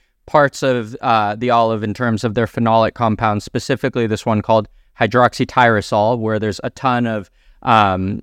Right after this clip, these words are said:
you know, uh, of medical studies with, with all the, all the facts that you're able to see. And we've distilled it and we've capsulated it into a capsule in capsule,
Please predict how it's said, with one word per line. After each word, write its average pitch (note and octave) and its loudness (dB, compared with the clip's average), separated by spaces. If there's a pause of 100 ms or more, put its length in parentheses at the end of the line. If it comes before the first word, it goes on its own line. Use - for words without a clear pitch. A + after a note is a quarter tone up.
you A#2 0
know, G2+ -2
uh, - -10
of A#2 -2
medical A#2 2
studies G#2+ -2 (100)
with, A#2 -2
with A2+ -2
all A2 4
the, G2+ 0 (380)
all A2 2
the G2 -4
facts A2 0
that A2+ -4
you're A2 -2
able G#2 -4
to - -14
see. C3 -6 (360)
And C3 0
we've B2+ -2
distilled D#3 -2
it F3 2
and D#3 -2
we've C3+ -4
capsulated D3 -2
it F3+ 0
into C#3 -2
a B2 -2
capsule D3 -2
in C3 -6
capsule, C3 -4